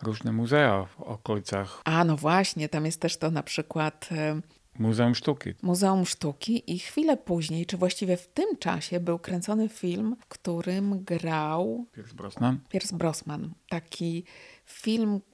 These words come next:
Speaker 2: gdzie dochodzi do kradzieży wspaniałego dzieła. Pamiętasz to?
Speaker 1: My jak tam byliśmy?
Speaker 2: W dziewięćdziesiątym ósmym.
Speaker 1: To zrobiliśmy sobie zdjęcie.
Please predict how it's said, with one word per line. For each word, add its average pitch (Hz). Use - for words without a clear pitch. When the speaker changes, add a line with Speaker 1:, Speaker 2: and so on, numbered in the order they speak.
Speaker 2:
gdzie 175
dochodzi 170
do 160
kradzieży 170
wspaniałego 170
dzieła. 151
Pamiętasz 160
to? 392
Speaker 1:
My 113
jak 107
tam 110
byliśmy? 107
Speaker 2:
W -
dziewięćdziesiątym 160
ósmym. 175
Speaker 1:
To 101
zrobiliśmy 117
sobie 117
zdjęcie. 107